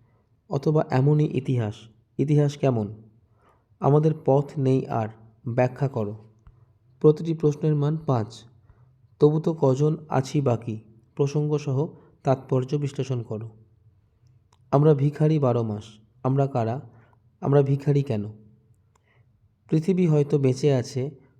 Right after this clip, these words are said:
পৃথিবী হয়তো গেছে মরে। পৃথিবী সম্পর্কে বক্তার এরকম ধারণার কারণ কি?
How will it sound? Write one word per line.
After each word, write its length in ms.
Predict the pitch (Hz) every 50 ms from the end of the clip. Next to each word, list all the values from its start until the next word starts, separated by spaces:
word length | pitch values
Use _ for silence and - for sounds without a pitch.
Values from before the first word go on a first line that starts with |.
| _ _ -
পৃথিবী 340 | 151 147 - 170 160 165
হয়তো 360 | 156 123 135 131 131 139 139 127
গেছে 360 | 123 110 107 - - 135 120
মরে। 300 | 113 107 101 101 107 - - - _ _ _ _ _ _ _
পৃথিবী 280 | 143 147 143 175 165 175
সম্পর্কে 560 | - 165 151 143 143 147 143 143 - 135 131
বক্তার 640 | 123 117 117 - - - 117 110 120 117 - - - -
এরকম 420 | 135 135 139 135 - 147 135 131
ধারণার 440 | 123 117 123 120 120 123 123 123 127
কারণ 340 | 127 - 135 127 131 131 127
কি? 260 | 127 - 110 104